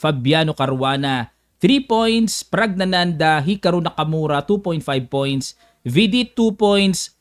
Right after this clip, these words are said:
One point five naman sila Abasov and Alireza Ferrugia. Yan na po ang update natin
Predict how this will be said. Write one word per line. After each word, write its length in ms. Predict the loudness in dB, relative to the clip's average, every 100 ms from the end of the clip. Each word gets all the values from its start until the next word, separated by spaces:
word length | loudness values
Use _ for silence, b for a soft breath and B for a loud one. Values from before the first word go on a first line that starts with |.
| -2
One 240 | 0 0 0
point 240 | -2 0
five 160 | -2 -2
naman 400 | -2 -2 -2 -4
sila 320 | -4 -4 -4
Abasov 560 | -4 -4 -4 -2 -4 -4 -6
and 160 | -6
Alireza 720 | -6 -4 -4 -4 -6 -10 -10 -14 _ _
Ferrugia. 560 | 0 0 -2 -6 -12 -10
Yan 160 | -8 -8
na 80 | -6
po 240 | -4 -4 -4
ang 160 | -10
update 480 | -8 -10 -6 -8 -6
natin 480 | -10 -8 -8 -6